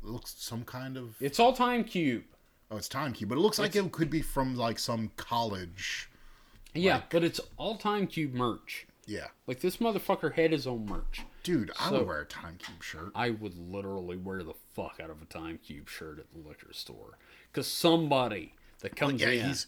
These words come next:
Speaker 1: he,
Speaker 2: would
Speaker 1: he's,
Speaker 2: wear
Speaker 1: he's
Speaker 2: this.
Speaker 1: someone's grandpa. I mean, someone is very concerned about him and his insane ramblings.
Speaker 2: Actually, in one of the videos,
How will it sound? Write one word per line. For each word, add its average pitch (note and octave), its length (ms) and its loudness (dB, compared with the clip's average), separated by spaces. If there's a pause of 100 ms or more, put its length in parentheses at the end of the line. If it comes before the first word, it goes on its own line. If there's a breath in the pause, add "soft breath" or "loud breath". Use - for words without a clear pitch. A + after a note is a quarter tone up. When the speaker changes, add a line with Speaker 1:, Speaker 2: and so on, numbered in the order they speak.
(220 loud breath)
Speaker 1:
he, G3 120 -2
Speaker 2:
would G#3+ 120 0
Speaker 1:
he's, - 80 -2
Speaker 2:
wear G#3+ 180 4
Speaker 1:
he's F3 80 0
Speaker 2:
this. G3 140 4
Speaker 1:
someone's A3+ 280 6
grandpa. A3+ 680 0
I D3 120 -4
mean, C3 200 0
someone G#3 340 4
is D#3+ 180 6
very C3+ 460 4
concerned D3+ 800 0
about F2+ 400 -4
him F#2 360 -6
and F#2 120 -8
his G2 240 -6
insane G2 500 6
ramblings. G2+ 640 -8
Speaker 2:
Actually, A3 520 0
in F3 320 4
one G#3+ 240 2
of E3 100 -2
the C#3+ 120 6
videos, G3 580 2